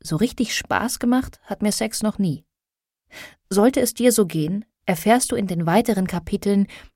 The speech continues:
wie du diesen Spaß mit den einfachen Übungen des Lust-Micro-Trainings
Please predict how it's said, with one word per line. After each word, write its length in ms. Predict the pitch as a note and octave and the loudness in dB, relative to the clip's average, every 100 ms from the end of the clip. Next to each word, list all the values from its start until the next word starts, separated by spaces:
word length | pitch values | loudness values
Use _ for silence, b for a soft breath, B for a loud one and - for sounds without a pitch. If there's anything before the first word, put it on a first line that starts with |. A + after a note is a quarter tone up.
| _ | _
wie 140 | G3+ G#3 | 2 4
du 100 | C#4+ | 4
diesen 280 | A#3+ G#3+ G3 | 2 0 0
Spaß 560 | - E3 G3 B3+ - | -2 -2 0 0 -2
mit 140 | F#3 E3+ | -4 -2
den 220 | D#3+ D#3+ | -2 0
einfachen 480 | G3+ C4+ - A3 G3+ | 2 2 2 0 0
Übungen 500 | G3+ F3+ F#3 F#3 F#3 | 0 0 0 -2 -2
des 280 | E3+ - - | -2 -4 2
Lust-Micro-Trainings 1500 | F3+ C#4 - - D#3+ G3 - F#3+ E3 - D#3+ E3 E3+ D#3+ | 4 4 2 0 2 2 0 -4 -4 -2 0 0 -2 -6